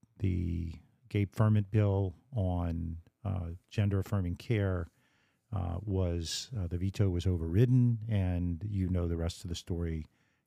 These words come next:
You can read it in the paper. But what I wanted to talk to you about today is a little bit of a different direction for the show. So we don't have a legislative session to cover, but what we do have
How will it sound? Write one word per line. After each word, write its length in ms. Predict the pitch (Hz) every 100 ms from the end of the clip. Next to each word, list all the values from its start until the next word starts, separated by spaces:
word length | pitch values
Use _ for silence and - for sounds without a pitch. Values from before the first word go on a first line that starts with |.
| -
You 140 | 95
can 480 | - 92 87 82 113
read 260 | 127 90 80
it 140 | 76
in 100 | 78
the 80 | 76
paper. 420 | - 90 - 80 - _
But 160 | - 101 - - - _
what 100 | 117
I 20 |
wanted 140 | 151 147
to 80 |
talk 200 | 131 123 -
to 100 | 120
you 80 |
about 240 | 104 101 104
today 600 | 104 95 107 101 90 82
is 420 | 120 98 87 - -
a 120 | 101
little 280 | 90 113 156
bit 120 | 117
of 80 | 104
a 60 | 101
different 340 | 98 - 95
direction 540 | 95 90 90 - 92
for 140 | 87 87
the 100 | 85
show. 320 | - 76 80
So 280 | - 101 90 - - -
we 80 | -
don't 180 | 117 127
have 200 | 139 117
a 40 |
legislative 720 | 95 107 110 104 - 98 80
session 540 | - 107 98 - 98 80
to 120 | 98
cover, 400 | - 101 85 82
but 140 | 90
what 220 | 117 107 -
we 320 | 110 104 104
do 260 | 95 127 120
have 460 | 98 87 80 82